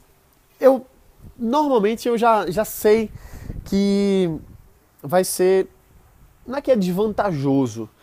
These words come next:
mas as pessoas que estão buscando conselhos, elas tendem menos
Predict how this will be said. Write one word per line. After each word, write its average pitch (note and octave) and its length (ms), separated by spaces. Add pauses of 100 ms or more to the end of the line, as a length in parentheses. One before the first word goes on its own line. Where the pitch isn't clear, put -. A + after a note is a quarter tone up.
(440)
mas F#3+ 240
as A#3 100
pessoas C#4 300
que - 80
estão A3+ 160
buscando F#3+ 380
conselhos, F3+ 840 (300)
elas F#3 320
tendem A#3 440
menos G3 680